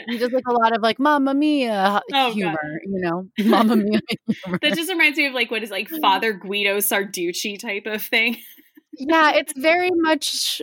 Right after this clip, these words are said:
Speaker 1: I, I don't know, like, s-, sopr-, like, ta-, like, P G thirteen Sopranos. It's just a little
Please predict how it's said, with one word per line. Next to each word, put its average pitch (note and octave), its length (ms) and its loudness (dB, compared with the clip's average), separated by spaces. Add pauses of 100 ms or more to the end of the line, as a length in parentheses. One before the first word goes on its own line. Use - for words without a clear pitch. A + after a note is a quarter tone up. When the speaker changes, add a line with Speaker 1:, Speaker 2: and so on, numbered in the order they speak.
(160)
Speaker 1:
I, C4 600 4
I A3+ 140 2
don't G3+ 120 0
know, E3 280 4
like, F3+ 240 0
s-, - 260 -2 (140)
sopr-, - 400 -2
like, G3+ 180 2
ta-, - 220 -2
like, G3+ 220 -2
P A#3+ 140 0
G A#3+ 200 0
thirteen G#3+ 440 0
Sopranos. D3+ 640 -2
It's - 300 -2
just - 240 -4
a G3 60 2
little D3+ 560 0